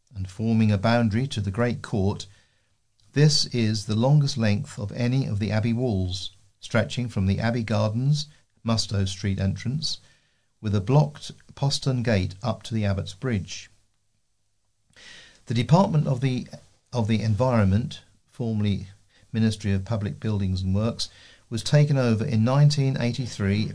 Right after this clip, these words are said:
by a new agency, English Heritage, and it was at around that time of this changeover of responsibility for our past, nineteen eighty-four, that workers cleaning down part of this wall made a startling discovery.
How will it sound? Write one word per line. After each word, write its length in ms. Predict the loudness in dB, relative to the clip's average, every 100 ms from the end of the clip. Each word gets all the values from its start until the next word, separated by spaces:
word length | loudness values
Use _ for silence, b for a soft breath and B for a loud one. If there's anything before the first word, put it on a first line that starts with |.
| -8
by 260 | -4 -2
a 180 | -2 0
new 280 | 2 2 0
agency, 640 | 0 0 -2 -4 -6 -8 -14 _ _ _ -6
English 340 | -2 0 0
Heritage, 640 | 2 0 0 -4 -6 -10 -18 b b b b b b
and 160 | 0 0
it 100 | 0
was 220 | -2 -2
at 240 | -4 -4 -4
around 340 | 0 2 2
that 200 | 2 -2
time 260 | -4 -2 -2
of 100 | -2
this 140 | -4
changeover 680 | -2 0 0 0 -2 -2 -2
of 120 | -2
responsibility 720 | -4 -2 -4 -2 -4 -4 -4 -6
for 180 | -2
our 180 | -2 -2
past, 640 | -4 -2 -2 -2 -4 -8 -20 _ _
nineteen 300 | -4 -2 -2
eighty-four, 600 | -4 -6 -6 -2 -2 -2 B B B B -8
that 140 | 0
workers 600 | 6 6 6 2 0 -2 -8 _
cleaning 400 | -6 -2 -2 0
down 300 | 0 2 0
part 300 | 0 -4 -4
of 100 | -4
this 200 | -4 -4
wall 440 | -4 -2 -2 -6 -6
made 280 | -2 0 0
a 60 |
startling 640 | -4 -2 -2 -2 -2 -2 -4
discovery. 760 | -4 -2 0 0 0 -6 -12